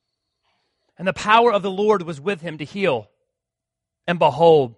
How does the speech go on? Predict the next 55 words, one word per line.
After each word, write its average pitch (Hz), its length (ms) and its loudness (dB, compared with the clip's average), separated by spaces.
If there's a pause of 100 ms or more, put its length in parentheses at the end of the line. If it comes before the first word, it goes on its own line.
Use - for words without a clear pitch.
(720)
some 175 240 -8
men 214 200 2
were 180 80 0
bringing 190 280 -2
on 170 100 0
a 147 40 -2
bed 151 340 2
a 143 60 -2
man 165 300 -2
who 147 60 -10
was 165 120 -14
paralyzed. 127 600 0 (1160)
They 190 120 0
were 202 100 2
seeking 214 360 -8
to 156 60 -6
bring 202 280 -2
him 175 160 -2
in 190 160 2
and 151 100 -2
lay 190 200 2
him 175 100 -2
before 147 260 -6
Jesus. 139 640 -6 (540)
But 170 140 -6
finding 247 340 2
no 233 140 2
way 220 180 4
to 165 100 -10
bring 196 220 -4
him 175 160 -4
in 196 160 0
because 170 300 -4
of 156 60 -12
the 147 80 -8
crowd, 180 320 2
they 165 100 -2
went 190 180 -4
up 190 120 -4
on 190 120 0
the 180 80 -4
roof 165 260 -4
and 143 140 -10
let 160 180 -2
down 156 320 0
his 127 160 -16
bed 123 460 2 (240)
through 165 220 -8
the 131 100 -6
tiles 120 500 0
into 117 140 -18
the 110 60 -14
midst - 560 -12 (100)
before 113 300 -18
Jesus. 110 480 -14